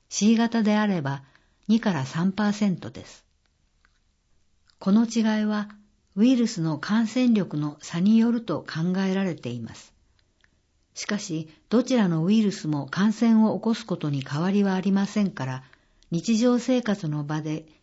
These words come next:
気をつけるべき場面に関して、B型肝炎とC型肝炎で区別する必要はありません。B型肝炎とC型肝炎の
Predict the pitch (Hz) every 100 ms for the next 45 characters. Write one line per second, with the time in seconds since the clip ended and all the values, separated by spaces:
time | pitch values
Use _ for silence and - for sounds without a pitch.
0 | _ - 202 220 - 262 226 175 160 160
1 | 175 208 208 165 147 135 175 151 - -
2 | 127 - _ _ _ _ _ 196 233 233
3 | 226 226 240 240 208 165 156 139 131 -
4 | - 220 233 233 226 226 226 208 156 139
5 | 135 143 - _ - 247 220 - - 147
6 | 131 - - 175 170 165 160 - 151 156
7 | 147 - 139 117 _ _ _ _ _ _
8 | _ _ _ _ _ _ _ _ _ _
9 | _ _ _ _ _ _ _ _ _ -
10 | 247 254 254 247 247 254 240 175 156 156
11 | 139 220 220 220 214 208 214 202 165 147
12 | 139 139